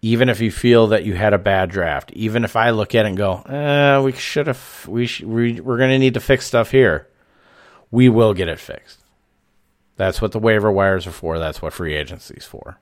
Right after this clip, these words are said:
That's why there's stuff within the D F S spreadsheet that's a little bit geared towards seasonal.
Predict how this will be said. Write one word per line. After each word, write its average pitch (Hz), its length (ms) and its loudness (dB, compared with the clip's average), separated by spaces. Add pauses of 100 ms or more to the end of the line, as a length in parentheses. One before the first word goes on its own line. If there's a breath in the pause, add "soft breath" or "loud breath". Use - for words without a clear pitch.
(560 soft breath)
That's 82 260 -6
why 95 220 0
there's 107 240 -4
stuff - 340 0 (120)
within 107 1040 0
the 139 120 6
D 135 200 6
F 135 180 4
S 143 200 4
spreadsheet 123 680 0 (680)
that's 87 320 -2
a - 100 -16
little 135 840 6
bit 151 280 2
geared 165 480 4
towards 113 760 4 (400)
seasonal. 131 680 -2